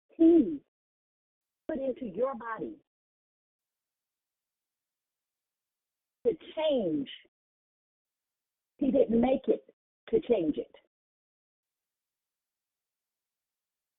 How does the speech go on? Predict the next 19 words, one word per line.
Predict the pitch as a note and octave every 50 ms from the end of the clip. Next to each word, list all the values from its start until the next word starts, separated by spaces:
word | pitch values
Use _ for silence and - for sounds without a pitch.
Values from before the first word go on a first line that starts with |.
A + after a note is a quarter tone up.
| _ _ _ _ _ _ _ _ _ -
But | - F#3+ G3+
I'm | A3+ A#3 A3 - -
sure | D4+ D4 C4+ A3+
there | F#3 G#3 G#3 G3+ F#3
is | F#3 F#3+
a | F#3 - - - -
scientist, | D#4 D#4 C#4+ A3+ F#3 D3+ - - D#3+ - - - _ _ _ _ _ _ _ _ _ -
I | - G3+
call | - C4+ A#3+ A3+ G#3
him | F3+ F3+ F#3
mad | G3+ G#3+ G#3+ G#3 F#3 - - -
scientist, | D4 F4+ E4+ C#4+ B3 A3 - - - - - _ _ _ _ _ _ _ _ _ _ _ _ _ _ _ _ _ -
out | A#3+ A#3 A#3+ A#3 -
there | C4 A#3 A3 E3+ F3
right | F3+ G3 G#3+ A#3 A#3+ A#3
now, | A#3+ A#3 A3 F#3+ E3+ D#3 - - _ _ _ _ _ _ _ _ _ _ _ _ _ _ _ _ -
ready | - F#3 A#3+ C4+ C#4+ C#4 - -
to | C4+ A#3+
redesign | G#3 B3 B3 G#3+ G3+ G#3+ F3+ G#3+ A3+ G#3+ G#3 F#3 F3 D#3+ E3